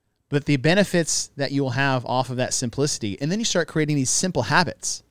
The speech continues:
Yeah, it might be weird to figure it out in your grocery store, but now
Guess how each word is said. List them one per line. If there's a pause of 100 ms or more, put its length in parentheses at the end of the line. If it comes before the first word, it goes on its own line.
(460)
Yeah,
it
might
be
weird
to
figure
it
out
in
your
grocery
store,
but
now